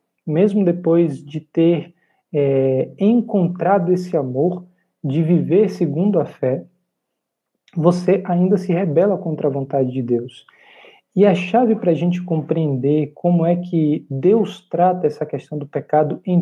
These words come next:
toda a nossa trajetória de vida é justamente que o juízo é feito no dia final. O julgamento ou a declaração de inocente foi antecipado. E foi antecipado naquilo que é a obra de Cristo. Não foi antecipado simplesmente no momento que você se converteu.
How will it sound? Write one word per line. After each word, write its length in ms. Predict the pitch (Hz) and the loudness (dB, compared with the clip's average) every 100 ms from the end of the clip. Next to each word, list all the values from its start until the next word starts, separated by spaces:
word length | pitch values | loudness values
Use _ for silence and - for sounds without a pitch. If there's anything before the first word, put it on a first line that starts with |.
| 180 | 2
toda 240 | 175 196 | 0 0
a 20 | |
nossa 260 | 160 147 - | -2 -4 -4
trajetória 480 | - 135 131 135 135 | -4 -4 -4 -2 -4
de 140 | 123 | -4
vida 340 | 123 175 156 - _ _ - | -2 0 0 -4 _ _ 0
é 120 | 165 | 2
justamente 640 | 156 196 - 175 185 180 180 | 2 -2 0 0 0 0 -2
que 160 | 185 | 0
o 60 | 180 | 0
juízo 540 | 175 147 185 196 165 - | 0 0 0 0 -2 -4
é 80 | 170 | -4
feito 340 | - 202 208 | -2 -2 0
no 140 | 202 | 0
dia 220 | 147 190 226 | 0 0 0
final. 520 | - 143 127 123 - _ _ _ _ _ _ _ | -2 -4 -2 -4 -6 _ _ _ _ _ _ _
O 100 | 190 | 2
julgamento 840 | 175 175 254 240 170 151 185 185 180 | 4 4 2 2 0 0 -2 0 2
ou 120 | 160 | 2
a 40 | |
declaração 840 | 139 202 247 196 185 165 - 151 147 | 2 0 0 -2 -2 -4 -6 -8 -6
de 140 | 135 | -2
inocente 760 | 214 226 147 - 180 233 - - | 0 0 -2 -4 -2 -2 -4 -10
foi 300 | - 185 220 | -6 0 2
antecipado. 760 | 226 208 - _ 175 156 123 - _ _ _ _ _ - | 2 -2 -4 _ 2 2 0 -10 _ _ _ _ _ -6
E 80 | 160 | -2
foi 180 | - 226 | 2 2
antecipado 760 | 220 226 - 175 156 175 196 | 2 0 -2 -4 0 0 2
naquilo 360 | 196 180 202 208 | -2 -2 -2 -4
que 180 | - | -2
é 40 | 190 | 2
a 80 | 185 | 4
obra 280 | 214 233 | 2 0
de 140 | 180 156 | -4 -4
Cristo. 440 | - 127 - - | -6 -8 -8 -6
Não 140 | 147 180 | -4 -2
foi 200 | 185 233 | 0 0
antecipado 580 | 208 185 - - 175 | 0 -4 -4 0 0
simplesmente 560 | 175 180 175 - 160 - | 0 -6 -4 -2 -4 -4
no 80 | 160 | -4
momento 320 | 143 151 180 | -2 -2 -4
que 160 | 175 151 | -4 -2
você 280 | 139 143 | -2 -2
se 160 | 143 - | -8 -8
converteu. 680 | - 139 135 135 143 135 | -2 0 0 0 -2 -2